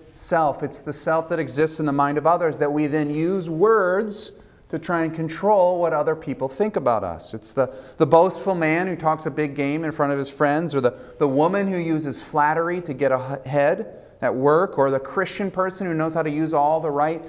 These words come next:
Christianese language in order to look like they fit in, but internally or their personal life is in shambles. The lips here represent what's coming out of us and how we're crafting and trying to control what other people think of us.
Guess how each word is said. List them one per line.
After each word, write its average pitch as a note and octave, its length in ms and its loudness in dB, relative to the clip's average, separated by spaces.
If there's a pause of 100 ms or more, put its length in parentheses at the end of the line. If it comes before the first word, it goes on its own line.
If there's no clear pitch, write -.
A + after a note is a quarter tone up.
(160)
Christianese E3 580 -2
language D#3 680 0 (320)
in D3 140 0
order D3 120 4
to C#3+ 60 4
look D3+ 240 4
like D#3 160 0
they C#3+ 140 -2
fit C#3 260 0
in, D3+ 200 0
but D3 120 2
internally D#3+ 880 -4
or C3+ 220 -2
their A#2+ 100 -2
personal D#3 460 -4
life D3+ 240 -4
is B2 240 -8 (560)
in B2 160 -2
shambles. C3+ 800 -2 (640)
The D#3 120 6
lips E3 720 0 (300)
here E3 520 -2 (560)
represent D#3 760 2 (560)
what's C3+ 220 -2
coming E3+ 340 -2
out C#3 180 2
of C3+ 120 0
us C#3+ 200 0
and C3+ 80 -6
how C#3 160 -2
we're C3+ 140 -2
crafting E3+ 880 -4
and C#3 100 -2
trying C#3+ 220 -4
to C#3 80 -4
control E3+ 800 -2
what D3 160 0
other D3 240 -4
people D3 300 -6
think F3 300 -8
of A#2 100 -4
us. F#2+ 180 -4